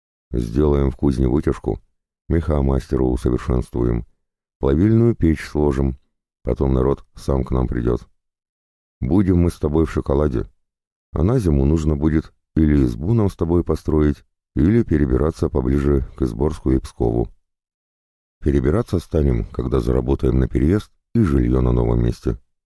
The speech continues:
Зиму надо нормально провести, в тепле и сытости. А на весну планов много, если, конечно, все у меня получится".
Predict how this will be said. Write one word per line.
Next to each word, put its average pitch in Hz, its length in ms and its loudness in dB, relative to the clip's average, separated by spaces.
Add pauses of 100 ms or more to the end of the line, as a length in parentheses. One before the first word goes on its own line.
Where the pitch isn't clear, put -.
(540)
Зиму 64 400 0
надо 62 480 0
нормально 60 420 0
провести, 57 560 -4 (180)
в - 80 -18
тепле 65 320 0
и 64 40 0
сытости. - 520 -4 (800)
А 80 80 0
на 87 80 2
весну 98 360 0
планов 90 400 0
много, 64 540 0
если, 64 260 -2
конечно, 64 480 -2
все - 200 -2
у 62 40 0
меня 58 180 -2
получится". 57 560 -6